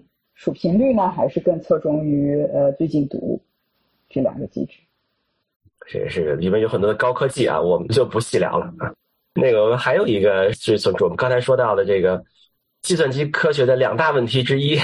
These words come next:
Speaker 2: <laughs> 叫内容更新，是吧？叫 cache invalidation，我们要，要不要聊一聊两大问题之一？我们先说说这个问题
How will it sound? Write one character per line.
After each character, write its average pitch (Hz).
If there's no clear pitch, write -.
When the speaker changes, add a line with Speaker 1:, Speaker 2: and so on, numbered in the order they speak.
Speaker 2:
<laughs> -
叫 104
内 135
容 127
更 151
新， 175
是 117
吧？ 87
叫 110
cache 135
invalidation， 123
我 85
们 110
要， 113
要 127
不 123
要 110
聊 110
一 -
聊 107
两 98
大 110
问 107
题 104
之 104
一？ 95
我 127
们 143
先 214
说 233
说 214
这 165
个 147
问 160
题 123